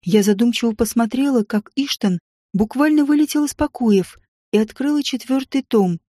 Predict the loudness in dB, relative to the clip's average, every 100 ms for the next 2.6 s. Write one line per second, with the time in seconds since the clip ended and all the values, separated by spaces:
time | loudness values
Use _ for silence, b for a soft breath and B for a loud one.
0 | _ _ -2 2 4 4 4 4 4 2
1 | 2 0 0 -2 0 -4 -2 0 2 2
2 | 0 -2 0 2 2 -2